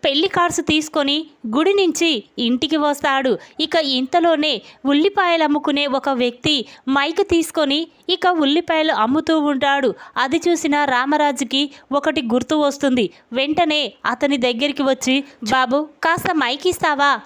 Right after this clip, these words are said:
అని రామరాజు అడగగానే అతను, "సరే బాబు, తీర్చుకోండి" అని చెప్పి ఇక ఆ మైకు రామరాజుకి ఇస్తాడు. అది తీసుకున్న రామరాజు, "చూడండి, ఊళ్ళో గ్రామాల ప్రజలందరికీ తెలియజేయనిది ఏమనగా,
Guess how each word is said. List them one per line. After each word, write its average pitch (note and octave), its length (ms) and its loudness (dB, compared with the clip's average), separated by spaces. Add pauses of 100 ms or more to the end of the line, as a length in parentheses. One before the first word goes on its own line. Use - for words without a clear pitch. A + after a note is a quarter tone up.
(140)
అని C#4+ 200 0
రామరాజు D#4 580 0
అడగగానే C4+ 600 0 (200)
అతను, C#4 420 0 (100)
"సరే C#4+ 300 0
బాబు, C#4 420 0 (140)
తీర్చుకోండి" D4+ 600 0 (220)
అని D4 200 0 (100)
చెప్పి D#4 360 -2 (120)
ఇక C4 200 -2
ఆ C4 100 2
మైకు C4 460 -2 (220)
రామరాజుకి C#4 720 0
ఇస్తాడు. C4 400 0 (220)
అది B3+ 200 -2
తీసుకున్న C4+ 580 0
రామరాజు, C4 680 0 (340)
"చూడండి, C#4 440 0 (260)
ఊళ్ళో D#4 280 4
గ్రామాల C4 460 0
ప్రజలందరికీ C4+ 840 0 (220)
తెలియజేయనిది D4 760 2
ఏమనగా, C4 640 0